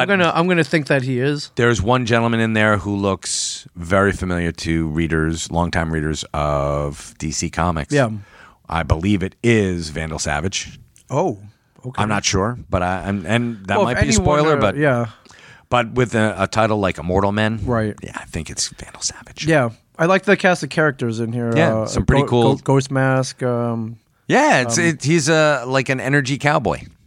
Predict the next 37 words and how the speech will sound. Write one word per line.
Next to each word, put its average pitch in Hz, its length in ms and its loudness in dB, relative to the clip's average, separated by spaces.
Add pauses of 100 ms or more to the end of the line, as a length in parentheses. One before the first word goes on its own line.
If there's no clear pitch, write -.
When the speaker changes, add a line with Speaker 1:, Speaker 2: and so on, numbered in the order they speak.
(300)
Speaker 1:
Yeah, 127 280 0 (160)
Speaker 2:
I 135 60 2
Speaker 1:
who 147 80 4
Speaker 2:
like 165 140 4
Speaker 1:
can 139 80 -2
Speaker 2:
that. 73 160 -2
Speaker 1:
teleport 135 440 0
shit. 110 240 -10 (320)
Speaker 2:
Yeah. 165 220 -2 (560)
Speaker 1:
With 135 220 -4
a, 123 80 0
with 123 160 -2
a 131 60 0
zap, 117 420 -4 (300)
S-, - 260 -20 (260)
with 156 140 0
a 180 80 4
zap, 185 320 0
dude. 139 160 0
He's 160 120 -2
gotta 170 140 2
be 170 80 -4
your 160 60 0
favorite 160 260 -2
character. 190 240 -2
Speaker 2:
Uh, 110 360 2
no. 82 160 -8 (400)
Speaker 1:
<laughs> 185 1120 -4 (400)
You 139 80 -10
gotta, 170 240 4
you 143 60 -6
gotta, 165 340 0 (240)
zap, 185 360 0
zap 156 220 2
six, 196 240 -2
zap. 175 300 0 (120)
No. 180 320 0